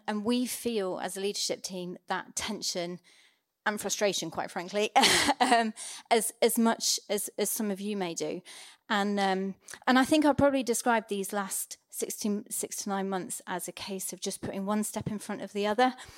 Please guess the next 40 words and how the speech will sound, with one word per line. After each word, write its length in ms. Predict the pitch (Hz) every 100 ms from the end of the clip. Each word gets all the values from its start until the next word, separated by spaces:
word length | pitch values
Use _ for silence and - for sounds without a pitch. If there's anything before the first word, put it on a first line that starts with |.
| - - _ _ _
And 140 | 214 196
that's 220 | 190 -
just 260 | 208 -
been 200 | - 196
the 60 | 185
time 500 | - 208 190 190 190 _
it's 240 | 262 -
been. 400 | - 240 208 170 165 _ _ - _ _
And 480 | 214 202 196 196 - _
the 100 | 208
ability 540 | 190 214 214 214 208 190
for 180 | - 196
us 180 | - - -
to 320 | 202 185 185
kind 260 | - 196 202
of 140 | 185
raise 320 | 202 214 196
our 120 | 185
heads 600 | 185 - 220 190 - - - _ -
and 140 | 196
have 160 | 208 -
the 100 | 190
capacity 880 | - - 233 - - - 175 180 - _ _ _
to 80 | -
say, 240 | - 196 196
"Jesus, 540 | 226 226 214 175 - - _
where 240 | 202 202
are 80 | 180
we, 180 | 180 180 _ _
where 260 | - 220 240
are 60 | 220
we 100 | 190
going? 500 | 202 233 214 165 175 _
Like, 160 | 180 -
where, 200 | 208 220 -
where 220 | 214 220
are 40 | 226
you 200 | 202 190
leading 420 | 190 214 202 170
us?" 300 | 165 - -